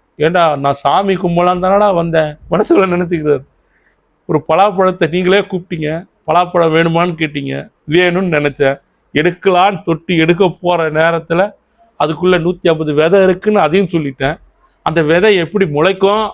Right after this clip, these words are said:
அப்படின்ட்டு இவ்வளோ கதை சொல்லிட்டு இருக்கீங்களே அப்படின்னு சொன்ன உடனே சுவாமிஜி சொல்றார், "அந்த சூழல், அந்த மண், அந்த பதப்படுத்தப்பட்ட இடம்,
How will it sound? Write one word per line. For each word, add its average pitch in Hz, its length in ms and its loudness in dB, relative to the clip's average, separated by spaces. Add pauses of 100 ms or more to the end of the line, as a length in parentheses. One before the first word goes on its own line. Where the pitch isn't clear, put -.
அப்படின்ட்டு 160 640 -2 (140)
இவ்வளோ 185 200 2
கதை 180 180 -2
சொல்லிட்டு 156 360 -6
இருக்கீங்களே 139 540 -4 (280)
அப்படின்னு 131 260 -6
சொன்ன 127 220 -10
உடனே 131 360 -4 (1600)
சுவாமிஜி 120 440 -4
சொல்றார், 98 300 -6 (1160)
"அந்த 117 400 -2
சூழல், 156 840 2
அந்த 120 420 -2
மண், 123 600 -4 (160)
அந்த 113 440 -2 (420)
பதப்படுத்தப்பட்ட 139 1300 -2 (100)
இடம், 139 420 0